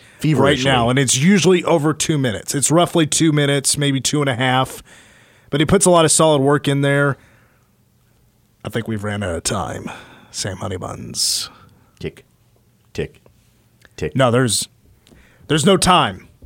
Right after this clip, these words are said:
Speaker 2: It's not gonna happen. Now, we might have to wait for the top of the hour to get
Speaker 1: There
Speaker 2: it
Speaker 1: you
Speaker 2: played.
Speaker 1: go.
Speaker 2: I'm gonna tell you
Speaker 1: Yeah,
Speaker 2: right
Speaker 1: this
Speaker 2: now,
Speaker 1: hour.
Speaker 2: it, it stinks.
Speaker 1: The movie?
Speaker 2: He's gonna tell us it stinks, just like all the other Jurassic World movies.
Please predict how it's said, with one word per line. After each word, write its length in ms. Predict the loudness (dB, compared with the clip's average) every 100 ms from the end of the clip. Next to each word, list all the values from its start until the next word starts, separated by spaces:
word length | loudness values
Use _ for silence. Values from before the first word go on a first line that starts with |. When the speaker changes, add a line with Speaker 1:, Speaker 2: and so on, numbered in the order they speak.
| -20 -20 -20 _ _ _ -2
Speaker 2:
It's 140 | 2
not 220 | 4 4 4
gonna 120 | 4
happen. 420 | 4 2 0 -4
Now, 160 | 2 4
we 140 | 6
might 160 | 6 4
have 220 | 4 2
to 80 | 2
wait 260 | 2 2 0
for 80 | -2
the 100 | 0
top 360 | 2 2 0
of 40 | -2
the 160 | 2
hour 280 | 4 6 4
to 60 | 4
get 80 |
Speaker 1:
There 140 | 4 4
Speaker 2:
it 20 |
Speaker 1:
you 40 | 4
Speaker 2:
played. 480 | 6 6 4 4 2
Speaker 1:
go. 60 | -2 -12 -20 -20 _ _ _ _ _ _ _
Speaker 2:
I'm 140 | -6 -4
gonna 100 | -2
tell 140 | -2
you 60 | -2
Speaker 1:
Yeah, 60 | 0
Speaker 2:
right 100 | 2
Speaker 1:
this 240 | 2 2
Speaker 2:
now, 200 | 0 0
Speaker 1:
hour. 140 | -4
Speaker 2:
it, 140 | -6 -8
it 160 | -10 -4
stinks. 680 | -4 -2 -4 -6 -6 -6 -8 _ _ _ _ _ _ _ -6
Speaker 1:
The 140 | -2
movie? 320 | 0 0 -2
Speaker 2:
He's 180 | -2 0
gonna 240 | 2 2
tell 280 | 2 2 4
us 100 | 2
it 60 | 0
stinks, 840 | -2 -2 -2 -2 -2 -2 -2 -4 _ _ _ -2
just 200 | 2 4
like 180 | 2 2
all 180 | 2 2
the 160 | 2 2
other 220 | 2 0
Jurassic 540 | 2 4 4 2 0
World 240 | 2 2 2
movies. 580 | 0 -2 -4 -4 -4